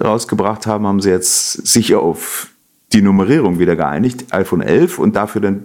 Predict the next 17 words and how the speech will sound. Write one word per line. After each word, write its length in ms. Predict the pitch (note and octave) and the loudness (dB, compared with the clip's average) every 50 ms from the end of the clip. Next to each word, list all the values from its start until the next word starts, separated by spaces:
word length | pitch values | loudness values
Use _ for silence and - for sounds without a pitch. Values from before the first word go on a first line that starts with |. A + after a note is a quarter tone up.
| - _ _ | -14 _ _
Pro 400 | - - - B2 C3+ A2 E2 - | -2 0 2 4 4 2 2 0
als 500 | - C#2+ D2 C2+ - - - - - - | -2 -4 -4 -4 -4 -4 -4 -4 -4 -2
Distinktion 560 | - F2 E2+ - F2 D#2+ D#2 - E2+ D#2+ D2 | -2 -2 0 0 -2 -2 0 0 0 0 0
eingeführt. 580 | B1+ C2 D#2 D#2 D2 - - - - - - - - _ - - - - - - _ | 0 -2 -4 -4 -4 -2 -2 -2 -2 -2 -6 -10 -18 _ -20 -20 -20 -20 -20 -8 _
Und 120 | - F#2 | -2 0
vom 140 | F2+ F2 E2+ | 2 2 0
Pro 240 | E2+ - G#2 G#2 A2 | 0 0 0 0 2
gibt's 240 | G#2+ F#2+ E2+ - - | 0 -2 -2 -2 -2
wieder 180 | G#2 E2+ E2+ E2 | 0 0 0 0
zwei 160 | - F#2 F2 | 0 -2 0
Display-Versionen: 760 | F#2 G#2+ A2 - - G2 F#2+ F#2+ F#2+ F#2+ G2 F#2+ G2 G2 F#2 F2 | 0 -2 -2 0 0 2 2 2 0 2 2 2 2 2 2 0
das 160 | D#2 D2 - | -2 -4 -4
Pro 260 | - - G2+ G#2+ A#2 | -2 0 2 2 2
und 120 | G2+ F2 | 0 -2
das 80 | - - | -6 -10
Pro 180 | - - - D#2+ | -6 -4 -2 0
Max. 440 | D2+ C#2+ C#2+ - - - - - | 0 -2 -4 -6 -8 -10 -10 -10